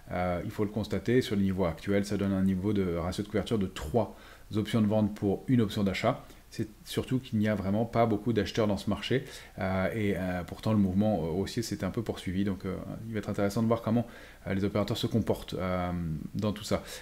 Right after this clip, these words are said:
Euh, sur l'Eurostoxx, c'est, c'est un peu différent. Là, euh, eh bien,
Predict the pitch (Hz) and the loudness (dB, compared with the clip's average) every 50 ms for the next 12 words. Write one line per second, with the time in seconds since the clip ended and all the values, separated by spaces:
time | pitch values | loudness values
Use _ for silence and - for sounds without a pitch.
0 | - - - 92 95 95 98 95 95 95 95 92 - - 117 123 127 117 120 117 | -14 -8 -2 0 2 4 4 4 4 4 2 2 4 6 6 8 8 8 8 6
1 | - - - - - - 104 - - - 110 - 104 98 98 107 104 101 101 - | 6 4 2 2 2 -4 -4 -4 -2 -2 -2 0 0 2 2 2 2 2 2 2
2 | 110 101 101 110 117 127 131 123 - 107 107 110 110 107 107 95 - - 90 87 | 2 4 4 6 6 6 6 4 2 2 4 4 6 6 4 4 2 0 -2 -2
3 | 87 90 90 87 95 101 95 87 80 | -2 0 0 0 0 0 0 0 -2